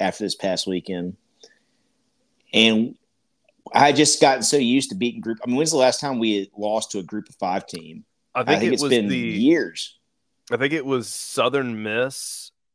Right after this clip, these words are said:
Speaker 1: Yeah.
Speaker 2: And
Speaker 1: And
Speaker 2: it might have
Speaker 1: I
Speaker 2: been like, like, I don't know if we were even alive or if we were, we were, like, literally a year old, if that.
Speaker 1: Yeah, I wasn't, uh,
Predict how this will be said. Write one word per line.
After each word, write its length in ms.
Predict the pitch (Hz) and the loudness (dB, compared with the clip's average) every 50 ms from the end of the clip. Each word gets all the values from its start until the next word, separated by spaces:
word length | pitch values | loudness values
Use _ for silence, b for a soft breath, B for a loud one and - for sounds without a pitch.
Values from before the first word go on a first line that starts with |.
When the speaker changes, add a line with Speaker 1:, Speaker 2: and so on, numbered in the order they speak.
| _ _ _ _ _ _ _ - | _ _ _ _ _ _ _ -6
Speaker 1:
Yeah. 340 | 104 95 92 87 82 80 - _ _ _ _ _ _ _ - | -4 -2 -2 -2 -4 -6 -10 _ _ _ _ _ _ _ -2
Speaker 2:
And 140 | 127 123 123 | 2 2 2
Speaker 1:
And 60 | 123 | 2
Speaker 2:
it 20 | 120 | 2
might 100 | 120 123 | 2 4
have 80 | 127 | 4
Speaker 1:
I 40 | 135 | 4
Speaker 2:
been 80 | 143 123 | 4 2
like, 140 | 107 95 - _ _ _ _ _ _ _ _ _ _ _ _ _ _ _ _ _ _ - | -2 -4 -6 _ _ _ _ _ _ _ _ _ _ _ _ _ _ _ _ _ _ -2
like, 200 | 123 117 117 _ _ _ - | -2 -2 -4 _ _ _ -4
I 40 | 120 | -4
don't 100 | 135 135 | -2 0
know 80 | 143 | 0
if 80 | 139 120 | -2 -2
we 80 | 135 135 | 0 0
were 80 | 131 | 0
even 140 | 127 117 110 | 0 -2 -4
alive 440 | 95 95 98 98 104 107 113 113 104 | -4 -4 -2 0 2 2 2 2 0
or 60 | 110 | -4
if 100 | 101 - | -8 -8
we 120 | 110 104 | -8 -8
were, 200 | 87 95 107 107 | -6 -4 -4 -4
we 160 | 104 98 101 98 | -4 -4 -6 -8
were, 220 | 92 90 85 80 _ _ _ _ _ _ _ _ _ _ _ _ | -8 -10 -12 -14 _ _ _ _ _ _ _ _ _ _ _ _
like, 160 | 90 110 - 104 | -14 -14 -14 -12
literally 600 | 98 104 107 107 101 101 98 95 92 92 87 _ _ _ _ _ _ _ _ _ _ - | -10 -8 -6 -6 -6 -6 -8 -8 -10 -12 -14 _ _ _ _ _ _ _ _ _ _ -10
a 60 | 98 98 | -8 -8
year 200 | 90 98 92 87 | -6 -6 -6 -6
old, 240 | 92 92 101 107 | -6 -6 -6 -6
if 120 | 101 92 - | -8 -8 -6
that. 300 | 113 104 104 110 113 - _ _ _ _ _ _ - | -4 -2 -2 -2 -4 -6 _ _ _ _ _ _ -4
Speaker 1:
Yeah, 200 | 117 117 113 117 | -2 0 2 2
I 60 | 123 | 2
wasn't, 380 | 123 143 147 127 131 127 113 110 | 2 2 2 2 0 -4 -8 -8
uh, 300 | 104 98 92 87 87 | -10 -10 -12 -12 -14